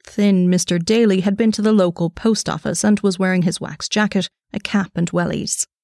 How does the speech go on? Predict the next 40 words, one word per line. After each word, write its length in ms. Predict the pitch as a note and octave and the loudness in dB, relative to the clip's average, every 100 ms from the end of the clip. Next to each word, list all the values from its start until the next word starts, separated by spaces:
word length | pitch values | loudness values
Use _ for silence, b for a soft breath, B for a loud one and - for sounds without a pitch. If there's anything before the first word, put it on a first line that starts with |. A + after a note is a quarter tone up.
| _ _ _ _ _ _ - | _ _ _ _ _ _ -2
That 240 | G#3 A#3+ A3+ | 0 0 -2
first 460 | - A3 G3+ - | -4 -2 -2 -2
weekend, 520 | F#3+ F3+ G3+ G3 G3 | -4 -2 0 0 0
Gardaí 540 | F3+ A3 A3 A3 A3+ A3 | -2 0 0 2 2 2
had 140 | A3 | 0
appealed 400 | G#3+ - G3+ F3+ | -2 0 0 0
for 140 | - F#3 | -2 0
information 640 | F#3+ F3+ F#3+ G3+ - E3+ | 0 0 2 2 0 -4
from 220 | - F3 | -2 -2
locals, 460 | F3+ F3+ F3 E3 - | 0 -2 -4 -6 -6
asking 400 | - G3+ - G3 | -2 -2 0 -2
for 220 | F3+ F#3+ - | -2 -4 0
anyone 400 | A3 G#3+ F#3+ F3+ | 2 4 2 0
who 200 | F3 G3 | 0 -2
had 140 | F3+ | -2
seen 300 | - B3 B3+ | -2 0 2
Paddy 320 | G#3+ F3 - | 0 -6 -6
Daly 460 | D#3+ D#3+ - - F#3+ | -4 -4 -4 -8 -8
or 280 | - G#3 G3 - | 0 2 2 0
might 280 | F#3 E3+ | -2 0
know 280 | F#3 F#3+ F#3 | 2 2 2
of 120 | F3+ | 0
his 160 | E3+ E3 | -4 -6
whereabouts 580 | F#3+ A3+ G#3 E3 - - | 0 2 2 0 -6 -4
to 100 | - | -4
come 220 | - E3+ | -2 -2
forward. 600 | - F#3 F3+ - - - _ _ _ _ _ _ | -2 -2 -2 -4 -8 -12 _ _ _ _ _ _
Gardaí 340 | - F3 F3+ E3+ - | 0 0 0 -6 -4
called 340 | G3+ F#3 F3 | 0 0 -2
to 220 | - - | -4 -4
the 80 | E3+ | -6
farm 440 | - F#3+ F3+ F3 E3 | -4 -2 -2 -2 0
a 80 | G#3 | 2
number 380 | G#3+ A#3 G3 E3+ | 4 2 2 -2
of 80 | |
times 420 | - E3 A2 C3+ - | -4 -6 -6 -8 -4
over 220 | F#3 F3+ | -2 -2
the 80 | F3 | -4
following 440 | - F3 A#2+ D3+ | -6 -6 -4 -6
days. 520 | F3 F3+ E3+ D#3 - | -2 -2 -4 -6 -8